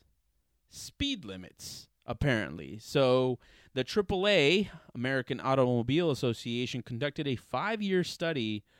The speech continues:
on the impact of changes in posted speed limits on traffic safety. And it's pretty interesting what they came up with. The study found that lowering speed limits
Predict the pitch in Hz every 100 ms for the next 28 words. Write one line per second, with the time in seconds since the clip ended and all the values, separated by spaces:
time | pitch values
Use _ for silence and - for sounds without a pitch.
0 | _ _ 120 123 127 - 143 165 196 190
1 | 180 156 - 160 143 117 107 107 110 -
2 | 120 110 - 117 127 143 127 - 113 113
3 | 113 110 110 - 104 - 127 143 139 110
4 | - 110 98 - - - _ _ _ _
5 | _ _ _ _ _ _ _ _ _ 127
6 | 120 - - 220 262 269 226 180 175 143
7 | 143 139 - 127 135 165 - 110 98 110
8 | 101 - 180 214 185 160 151 127 107 113
9 | 143 190 208 196 160 - - 208 175 120
10 | 113 110 - -